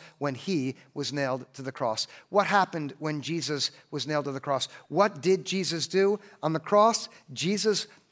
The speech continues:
was put to death so that the legal record with its demands against you personally could also be put to death. Whatever you need to do to put the sins of other people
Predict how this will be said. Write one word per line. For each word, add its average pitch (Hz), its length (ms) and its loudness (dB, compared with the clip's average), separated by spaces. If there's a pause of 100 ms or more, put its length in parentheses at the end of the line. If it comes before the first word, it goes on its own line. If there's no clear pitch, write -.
was 160 220 -2
put 185 220 -2
to 151 80 -4
death 175 360 4 (140)
so 226 380 4
that 143 340 2 (120)
the 151 120 0
legal 185 300 2
record 156 400 0
with 143 140 -4
its - 180 -6
demands 170 460 -2
against 147 460 -2
you 180 260 -4
personally 175 420 -6
could 135 160 -8
also 156 400 0
be 139 320 -2
put 131 420 -8 (100)
to 110 320 -8 (120)
death. 92 520 -10 (1080)
Whatever 190 420 4
you 220 140 4
need 214 220 2
to 190 80 -6
do 170 180 0
to 160 100 -4
put 196 260 0 (200)
the 151 100 0
sins 208 360 4
of 170 100 -2
other 185 260 2
people 151 500 -2